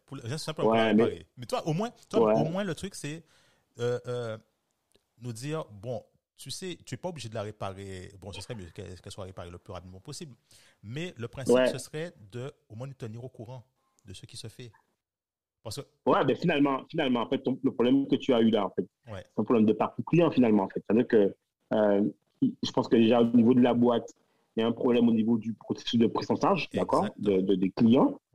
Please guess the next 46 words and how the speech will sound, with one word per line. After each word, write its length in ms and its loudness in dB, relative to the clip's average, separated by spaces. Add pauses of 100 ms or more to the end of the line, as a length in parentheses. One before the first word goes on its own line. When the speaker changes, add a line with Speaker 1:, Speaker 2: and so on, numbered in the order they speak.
Speaker 1:
Ouais. 100 -14 (220)
Speaker 2:
Et 100 4
derrière, 560 2 (320)
euh, 580 2 (120)
on 100 2
n'est 140 4
même 340 4
pas, 300 -2 (120)
je, 80 -2 (300)
je, 60 -6 (340)
je 60 0 (120)
pense 200 -8
même, 240 4
on 80 2
n'est 100 6
même 220 8
pas 100 2
dans 120 4
un 40 2
parcours 300 0
client, 260 4
finalement. 300 2 (200)
C'est 60 2
que 100 0
là, 120 4
tu 140 2
es 20 2
dans 180 6
un 60 8
processus 680 -2 (260)
complètement 460 2
artisanal 800 4 (360)
où, 140 2
en 40 -2
fait, 220 -2
le 80 -2
technicien, 360 -2
là, 80 4
pour 180 -14
regarder, 300 4
je 80 6
suis 80 -10
pas 80 2
venu 180 6
de 100 4
devis. 300 4